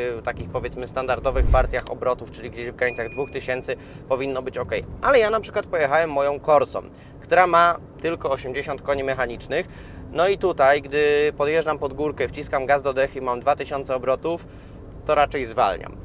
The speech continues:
Muszę mieć naprawdę te obroty wysokie, dlatego właściwie przez cały czas, gdy jadę po takiej drodze, która jest mocno kręta,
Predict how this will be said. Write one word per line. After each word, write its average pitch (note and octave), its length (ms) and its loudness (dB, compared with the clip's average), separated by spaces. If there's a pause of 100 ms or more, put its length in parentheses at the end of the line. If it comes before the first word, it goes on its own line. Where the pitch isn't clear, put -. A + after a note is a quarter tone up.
Muszę E3+ 360 -2
mieć D3+ 380 -6
naprawdę C3+ 520 0
te C3+ 120 -4
obroty A#2+ 500 -2 (240)
wysokie, C3 680 0 (280)
dlatego G#3 400 2
właściwie A3 360 0
przez G3 260 -8
cały - 340 0
czas, G#2 340 -2
gdy A#2 200 -2
jadę F#3+ 260 4
po E3+ 120 -4
takiej E3 300 -4
drodze, E3+ 300 0
która E3 220 -2
jest E3 160 -4
mocno F#3 500 -2
kręta, C#3+ 800 2